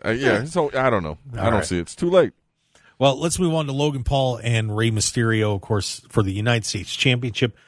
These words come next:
Speaker 2: The only, only title change of the night, as Logan Paul is your new U S champion after eight matches in W W E.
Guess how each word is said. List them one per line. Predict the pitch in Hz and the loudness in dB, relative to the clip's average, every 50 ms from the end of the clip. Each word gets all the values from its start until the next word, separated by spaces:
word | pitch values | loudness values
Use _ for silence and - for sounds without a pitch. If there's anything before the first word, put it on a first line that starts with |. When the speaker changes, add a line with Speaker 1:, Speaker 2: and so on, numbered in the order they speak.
| _ _ _ | _ _ _
Speaker 2:
The | - - | -8 -4
only, | - - 156 160 160 160 - - | 0 0 0 0 0 -2 -4 -2
only | - 156 160 165 156 123 | 0 2 2 2 0 -2
title | - - 156 151 151 135 | 0 2 2 2 2 0
change | 117 - - 135 135 117 | -2 -2 -2 0 0 0
of | 120 107 | 0 -2
the | 101 104 | -2 0
night, | 110 127 143 147 143 _ _ _ _ _ _ _ _ _ - - | 0 2 2 0 -2 _ _ _ _ _ _ _ _ _ -4 -2
as | 110 110 98 104 | -2 -2 -2 0
Logan | 113 127 131 123 117 107 | 0 0 0 0 -2 -4
Paul | - 120 123 127 131 113 | -2 0 0 0 0 -2
is | 104 104 95 | -4 -4 -4
your | 104 101 101 98 | -2 -2 -2 -2
new | 104 117 135 151 143 120 104 95 - _ _ _ _ _ _ _ - | 0 2 2 2 2 0 -2 -4 -8 _ _ _ _ _ _ _ -4
U | 117 139 160 170 | 0 2 2 2
S | 151 120 - | 0 -2 -4
champion | - - - 143 147 156 - - 117 104 101 | -4 -2 0 0 0 0 0 0 0 0 0
after | 95 101 110 - - 101 95 - _ - | 0 -2 -2 -4 -6 -10 -12 -8 _ 0
eight | 165 208 214 - - - | 2 2 2 -2 -4 -2
matches | 196 220 208 180 - - 147 117 104 113 | 0 0 0 0 -2 -2 -2 -2 0 -2
in | 117 110 | 0 2
W | 123 123 123 127 | 2 2 2 0
W | 113 113 104 104 104 117 131 | 0 -2 -2 0 0 0 0
E. | 131 104 92 85 | 0 -2 -6 -10